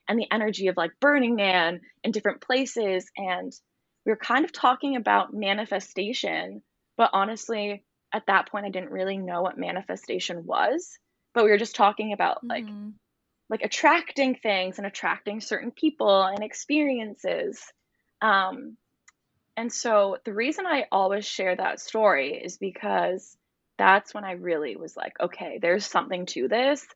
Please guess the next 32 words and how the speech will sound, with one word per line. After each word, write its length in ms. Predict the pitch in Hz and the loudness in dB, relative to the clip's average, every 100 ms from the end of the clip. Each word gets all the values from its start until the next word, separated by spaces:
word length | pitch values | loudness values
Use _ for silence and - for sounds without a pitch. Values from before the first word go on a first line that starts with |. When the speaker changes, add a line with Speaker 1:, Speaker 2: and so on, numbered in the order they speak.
| _ _ _ 190 | _ _ _ 4
Speaker 1:
I 140 | 196 | 6
just 180 | 226 240 | 4 -2
met 180 | 214 185 | -8 -4
freaking 340 | 202 196 233 | -4 -4 -6
Ganesha. 720 | 233 202 165 190 233 240 254 247 _ - | -6 -4 -6 -6 -4 -2 -2 -4 _ -4
Like, 180 | 196 - | -4 0
I 120 | 185 185 | -2 -2
need 180 | 190 | -6
to 60 | 202 | -10
follow 360 | - 117 - - | -4 -4 -4 -8
this." 500 | - - - - _ _ _ _ _ 214 | -10 -12 -16 -20 _ _ _ _ _ -6
And 480 | 208 190 185 190 - _ _ _ | -2 -2 -2 -8 -16 _ _ _
Speaker 2:
Yeah. 360 | 247 220 214 226 254 - _ _ _ _ _ _ _ _ _ _ _ _ _ - | -18 -16 -14 -14 -18 -20 _ _ _ _ _ _ _ _ _ _ _ _ _ -8
Speaker 1:
from 220 | 208 202 | -6 -2
there, 640 | 233 220 127 82 82 226 _ _ _ _ _ _ _ _ _ 208 | 2 4 2 0 -4 -10 _ _ _ _ _ _ _ _ _ 0
I 180 | 202 | 0
went 500 | 202 208 233 - - - - | 0 -4 -6 -14 -20 -16 -6
to 440 | 226 196 185 180 - | -2 0 0 -4 -8
California 760 | - 185 233 - 214 180 123 - | -2 2 2 2 0 0 -6 -8
to 100 | - | -4
visit 260 | 185 185 202 | -2 -2 -4
the 80 | 208 | -2
girl 360 | 208 190 185 | 6 8 10
I 100 | 175 | 8
became 280 | 196 196 190 | 4 -2 -4
best 260 | - - - | -2 -2 -4
friends 220 | 170 170 | -6 -4
with, 240 | 170 202 - | -6 -6 -4
with 220 | 180 175 180 | 0 0 -2
at 140 | - | 2
Burning 320 | 214 214 180 | 2 2 -2
Man. 160 | 180 | -12